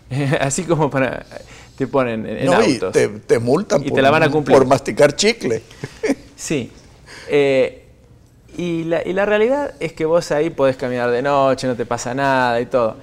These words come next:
Speaker 1: Ahora, ¿se respetan las libertades individuales? Bueno, yo solamente fui por un tema de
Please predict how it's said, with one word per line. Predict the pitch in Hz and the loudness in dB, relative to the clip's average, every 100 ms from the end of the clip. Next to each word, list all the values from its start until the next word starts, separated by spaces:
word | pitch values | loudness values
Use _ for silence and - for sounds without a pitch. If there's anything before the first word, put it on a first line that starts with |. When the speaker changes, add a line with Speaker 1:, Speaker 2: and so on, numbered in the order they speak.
| - | -8
Speaker 1:
Ahora, | 131 135 117 - - - | -2 0 0 -8 -18 -20
¿se | - - 127 | -18 -6 -4
respetan | 120 - 254 214 | -4 -4 -4 -2
las | 170 131 | -4 -4
libertades | 131 123 123 147 143 131 | -2 -2 0 -2 0 -4
individuales? | 120 110 117 156 196 180 107 - | -8 -6 -2 2 2 2 -2 -6
Bueno, | 117 98 - - | -12 -12 -14 -18
yo | 110 98 - - | -16 -16 -18 -20
solamente | - 107 107 110 110 | -18 -16 -14 -14 -14
fui | - | -14
por | 107 98 | -12 -14
un | 101 - | -16 -16
tema | - 107 | -12 -12
de | - | -12